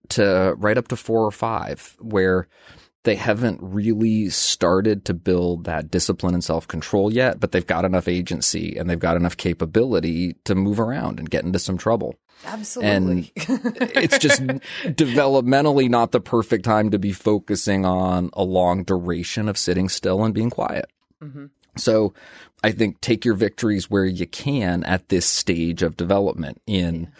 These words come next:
Speaker 1: that you do the good behaviors and you practice the behavior itself, whether it's how you hold the utensil if he or she is ready for that, or whether
Speaker 2: Mm-hmm.
Speaker 1: it's the conversation that you're really focusing on if they're ready
Speaker 2: Mm-hmm.
Speaker 1: for that. It might be about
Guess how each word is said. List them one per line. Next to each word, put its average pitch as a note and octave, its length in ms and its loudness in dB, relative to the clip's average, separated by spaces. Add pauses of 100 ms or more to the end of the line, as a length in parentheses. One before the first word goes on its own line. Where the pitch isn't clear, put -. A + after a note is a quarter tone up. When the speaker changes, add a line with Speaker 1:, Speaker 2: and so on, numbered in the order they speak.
(400)
Speaker 1:
that F#2+ 120 0
you G2+ 140 0
do G#2+ 300 0
the A2+ 100 4
good F#2+ 200 0
behaviors F2+ 560 -2
and E2+ 100 -6
you E2+ 80 -6
practice - 460 -2
the F2+ 80 -2
behavior F2 520 0
itself, D#2 480 0
whether D#2+ 320 0
it's D2 160 -8
how E2 220 -2
you E2+ 160 -4
hold F#2 320 -2
the F2+ 100 2
utensil F2 640 -2
if - 500 -14
he F#2 240 -2
or E2 80 2
she F2 200 0
is E2+ 140 -2
ready E2+ 240 0
for F2 180 0
that, E2 380 0
or F2+ 140 0
whether E2+ 280 2
Speaker 2:
Mm-hmm. E2+ 80 2
Speaker 1:
it's - 140 -6
the F2+ 100 -2
conversation F2 1040 0
that - 120 -4
you're E2+ 140 -4
really F2 320 -2
focusing E2+ 580 -2
on E2 260 -4
if D#2+ 120 -10
they're E2+ 120 0
ready E2 240 -2
Speaker 2:
Mm-hmm. E2+ 60 -8
Speaker 1:
for F#2+ 120 0
that. F2+ 400 0 (720)
It A#2 160 0
might G#2+ 360 2
be G2 180 2
about F2+ 540 2